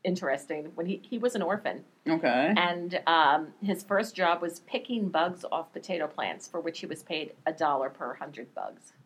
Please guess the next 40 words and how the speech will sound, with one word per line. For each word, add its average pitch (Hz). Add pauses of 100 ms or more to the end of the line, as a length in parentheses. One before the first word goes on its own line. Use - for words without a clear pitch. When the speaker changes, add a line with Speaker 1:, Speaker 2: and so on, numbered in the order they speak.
Speaker 2:
Wow. 143 (560)
Speaker 1:
Isn't 240
that - (1080)
Speaker 2:
I 185
mean, 208
is 190
that 214
a 220
lot 185
of 180
money? 285 (840)
Speaker 1:
I 269
guess 202
Speaker 2:
It's -
not 349
Speaker 1:
so. 277
Speaker 2:
skilled. 220
Speaker 1:
It's -
like, - (840)
if 233
he 330
was 427
president 269
in 214
nineteen 196
twenty-nine 165
to -
thirty-three, 147
and 131
he 165
was 156
a 139
kid, 180
so -
it -
was 170
the 165
late 165
eighteen 180
hundreds. 214